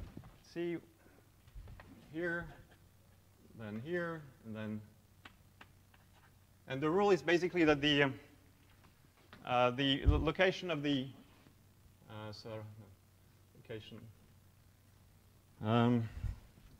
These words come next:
yeah, let me just write it in words. The location of the, um, I, um,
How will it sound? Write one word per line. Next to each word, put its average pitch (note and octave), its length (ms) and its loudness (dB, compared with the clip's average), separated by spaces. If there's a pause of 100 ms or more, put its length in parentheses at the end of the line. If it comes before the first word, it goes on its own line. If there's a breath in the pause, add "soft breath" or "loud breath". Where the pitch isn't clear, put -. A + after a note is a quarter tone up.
yeah, G2+ 100 -12
let A2+ 80 -8
me B2+ 80 -6
just - 200 -8
write B2 160 2
it A#2 100 -2
in A#2+ 120 -4
words. G3+ 360 2 (400 loud breath)
The C3 100 -2
location D#3+ 540 -2
of C3 120 -4
the, C#3 280 -2 (1800)
um, G#2+ 400 -8 (2250)
I, B2+ 200 0 (760)
um, G2+ 520 -10